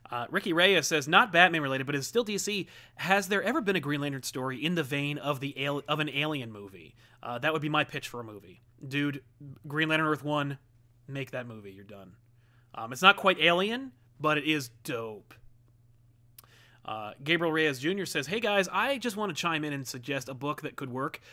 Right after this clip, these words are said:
Uh, Batman Long Halloween. Let me tell you something, man. Uh, if you take out all the supervillains,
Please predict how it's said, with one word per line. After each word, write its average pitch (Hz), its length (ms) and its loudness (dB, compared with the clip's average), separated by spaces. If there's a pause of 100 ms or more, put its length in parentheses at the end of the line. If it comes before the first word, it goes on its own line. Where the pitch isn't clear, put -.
(160)
Uh, 120 220 -2
Batman 147 340 -2
Long 190 140 0
Halloween. 220 480 2 (360)
Let - 40 -20
me 143 80 -8
tell 175 120 0
you 160 80 0
something, 120 260 -10
man. 110 220 -12 (1000)
Uh, 139 220 -6
if 139 120 -10
you 151 140 -2
take 180 220 2
out 175 140 6
all 165 180 2
the 143 80 -4
supervillains, 226 640 -4